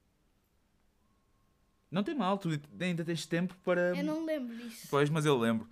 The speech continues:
Speaker 1: E a mamã também lembra. Tu ainda tens, ainda tens tempo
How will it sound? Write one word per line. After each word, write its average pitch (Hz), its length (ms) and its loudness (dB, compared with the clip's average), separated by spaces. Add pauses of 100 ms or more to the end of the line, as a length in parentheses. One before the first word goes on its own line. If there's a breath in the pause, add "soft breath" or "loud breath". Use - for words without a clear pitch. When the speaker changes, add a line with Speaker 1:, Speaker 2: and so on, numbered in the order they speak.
(200 loud breath)
Speaker 1:
E 120 100 4
a - 20 10
mamã 131 220 4
também 147 260 0
lembra. 110 320 0 (400 loud breath)
Tu 147 80 -2
ainda 160 160 0
tens, 160 380 -4
ainda 156 180 0
tens 151 240 0
tempo 151 280 -2